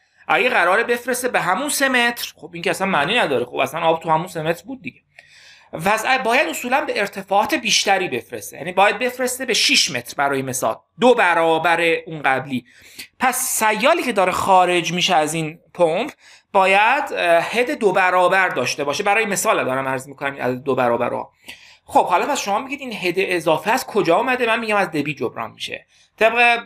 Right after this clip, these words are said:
رابطهٔ گاما کیو اچ که شما بلد هستید، خب توان یه مقدار مشخصی است. اگه فرض کنم هیچ تلفاتی نداری، فعلاً در مورد اون تلفاتی که گفتم تلفات انرژی هست صحبت نمی‌کنم،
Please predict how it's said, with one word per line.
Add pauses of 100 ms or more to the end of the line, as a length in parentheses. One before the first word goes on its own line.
رابطهٔ
گاما
کیو
اچ
که
شما
بلد
هستید،
خب
توان
یه
مقدار
مشخصی
است.
اگه
فرض
کنم
هیچ
تلفاتی
نداری،
فعلاً
در
مورد
اون
تلفاتی
که
گفتم (320)
تلفات
انرژی
هست
صحبت
نمی‌کنم،